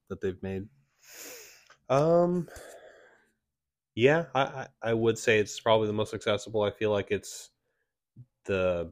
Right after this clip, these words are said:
Speaker 2: best of both worlds of what you would see,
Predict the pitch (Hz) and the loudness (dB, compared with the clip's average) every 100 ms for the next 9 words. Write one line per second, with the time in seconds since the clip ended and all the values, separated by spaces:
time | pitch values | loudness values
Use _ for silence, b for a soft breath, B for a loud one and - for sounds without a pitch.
0 | - 92 95 - 101 92 101 95 - 95 | -4 -4 -4 -6 -10 -6 -4 -2 -4 -4
1 | 92 95 95 98 92 95 92 76 90 92 | 0 0 0 -2 -4 0 0 0 -4 -6
2 | 85 - - 95 95 92 92 | -6 -12 -10 -8 -8 -8 -10